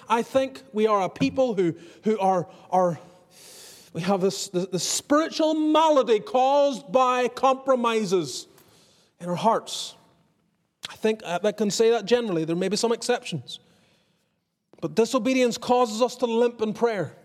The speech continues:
It makes us sickly and timid. And that's what I feel in our prayer meetings largely. There's a sickliness, there's a timidity, timidity. We just, we just aren't in that place. Think, think of what John writes in First John three twenty-two.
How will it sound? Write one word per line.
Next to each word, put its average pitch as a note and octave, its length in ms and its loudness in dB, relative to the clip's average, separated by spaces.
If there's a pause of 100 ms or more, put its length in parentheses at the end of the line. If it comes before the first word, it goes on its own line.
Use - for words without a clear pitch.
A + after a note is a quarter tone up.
(1000)
It F#3+ 80 -10
makes A3+ 260 0
us G#3 80 -6
sickly B3+ 400 0
and F#3+ 140 -2
timid. A3 360 -2 (360)
And E3+ 100 -10
that's G3+ 160 -6
what A#3 100 2
I G#3 60 0
feel B3+ 360 -2
in F3+ 80 -4
our F3+ 80 -2
prayer B3 220 0
meetings G3+ 260 -4
largely. G3 440 -2 (360)
There's E3 120 -6
a E3+ 40 -2
sickliness, C4 680 -2
there's E3+ 160 -4
a E3 60 -2
timidity, B3+ 640 -2 (140)
timidity. B3 480 0 (320)
We G3+ 80 -2
just, G3+ 220 -2
we A3 80 0
just A#3+ 280 -2
aren't C4 380 0 (400)
in A3 120 2
that B3+ 200 0
place. - 680 -2 (280)
Think, C4+ 260 -2
think D4+ 160 0
of A#3+ 80 2
what A3+ 140 2
John G#3+ 380 2 (200)
writes G3 380 -2
in F#3 120 -4
First - 280 -2
John F#3+ 200 2
three F#3 240 -2
twenty-two. E3+ 560 -2